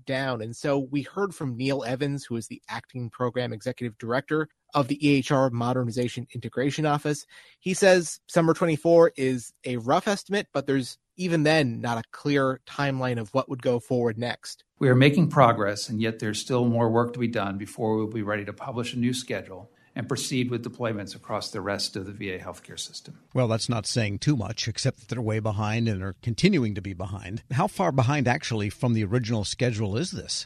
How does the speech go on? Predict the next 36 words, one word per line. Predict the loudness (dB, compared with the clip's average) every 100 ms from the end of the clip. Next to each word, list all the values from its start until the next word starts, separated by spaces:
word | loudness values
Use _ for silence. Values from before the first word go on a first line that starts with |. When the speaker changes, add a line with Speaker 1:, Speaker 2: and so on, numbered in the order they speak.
| -12 -10
Speaker 1:
For | -6
some | -4 -2
context | 0 0 -2 -6 -6
here, | 0 0 0
the | 0
Oracle | 2 2 0
Cerner | -4 -2 -2 0
E | 0
H | 0 0 0
R | 0
is | 0 -6
currently | -4 -2 0 -2 -2
running | 0 0
at | -4 -6
five | -2 2 2 0 -2
small | -6 0 2 4 2 0
and | -4 -8 -8
medium-sized | -8 -6 -8 -6 -6 -4 -4 -8 -12 -8
V | -4
A | -4 -6 -6
medical | -6 -8 -8 -12
facilities. | -14 -14 -4 0 2 0 -2 -4 _ 6
Full | 6
deployment | 6 2 2 2 0
would | 0
bring | 2 2
this | 0 -4
to | -4 -4
a |
hundred | -2 -2 -2 -4
and | -6 -8
seventy | -4 -4 -2 -4 -6 -16 _
V | -8 -6
A | -6
sites. | -6 -8 -8 -12 -18 -12
And | -8 -6 -8 -10